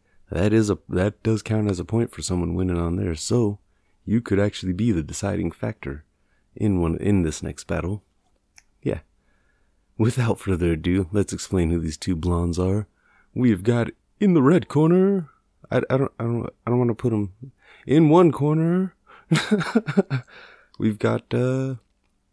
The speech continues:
fuck, what's her name? Jamie Presley versus her younger lookalike that we've mistaken for, I'm sure people have mistaken a few times,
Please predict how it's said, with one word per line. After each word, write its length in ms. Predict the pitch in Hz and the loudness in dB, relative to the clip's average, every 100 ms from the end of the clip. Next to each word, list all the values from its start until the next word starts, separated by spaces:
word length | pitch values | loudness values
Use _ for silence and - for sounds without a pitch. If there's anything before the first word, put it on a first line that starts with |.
| _ _ _ _ - | _ _ _ _ -4
fuck, 240 | 131 - | -4 -4
what's 160 | 107 113 | -6 -4
her 60 | |
name? 240 | 117 120 101 _ _ _ _ | -2 -2 -6 _ _ _ _
Jamie 340 | - 95 92 | 2 4 4
Presley 760 | 95 110 117 - 143 139 104 87 _ _ _ _ _ _ - | 2 0 0 2 2 2 2 -2 _ _ _ _ _ _ 0
versus 680 | 98 127 - 101 110 113 - _ _ _ _ | 2 4 2 2 0 -2 -10 _ _ _ _
her 260 | - 87 87 | -2 0 2
younger 480 | 82 87 101 95 101 | 2 2 4 4 4
lookalike 580 | 104 110 98 98 117 | 4 4 4 4 2
that 180 | - 101 | 0 0
we've 220 | 90 107 | 2 0
mistaken 720 | 107 101 113 113 - 113 107 101 _ _ | 0 -2 0 -2 0 0 0 -6 _ _
for, 340 | - 113 104 101 _ - 117 - | -8 -2 -2 -4 _ -12 -8 -6
I'm 200 | - 139 | -2 0
sure 180 | 120 120 | 0 0
people 300 | - 101 90 | 0 -2 -2
have 80 | 90 | -2
mistaken 440 | 87 - 104 101 | -2 -4 -4 -4
a 60 | 92 | -6
few 260 | - 127 | -4 -4
times, 440 | 113 98 92 113 | -2 0 0 -2